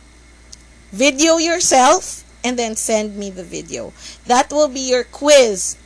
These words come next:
for next week. So, yun lang ang isasabi niyo sa akin. So, next week, wala tayong podcast na pakikinggan.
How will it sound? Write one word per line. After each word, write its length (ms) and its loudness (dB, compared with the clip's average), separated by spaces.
for 260 -4
next 600 -6
week. 280 -12
So, 240 -4
yun 220 -2
lang 240 -4
ang 60 -12
isasabi 500 -6
niyo 100 -8
sa 160 -6
akin. 160 -10
So, 160 -6
next 320 -4
week, 160 -6
wala 240 2
tayong 300 -4
podcast 500 -2
na 80 -8
pakikinggan. 880 -8